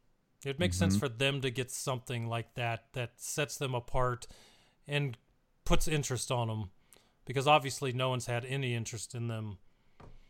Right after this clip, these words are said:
Speaker 1: Well, let me take that back.
Speaker 2: Almost.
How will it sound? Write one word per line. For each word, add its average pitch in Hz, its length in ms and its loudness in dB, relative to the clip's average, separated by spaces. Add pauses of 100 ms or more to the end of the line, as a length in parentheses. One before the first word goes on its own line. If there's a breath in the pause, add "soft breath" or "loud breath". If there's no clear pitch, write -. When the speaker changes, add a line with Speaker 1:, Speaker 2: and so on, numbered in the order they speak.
(300 soft breath)
Speaker 1:
Well, 147 360 4 (1000)
let 147 80 -2
me 160 80 0
take 139 240 2
that 117 140 -2
back. 117 80 2
Speaker 2:
Almost. 98 380 0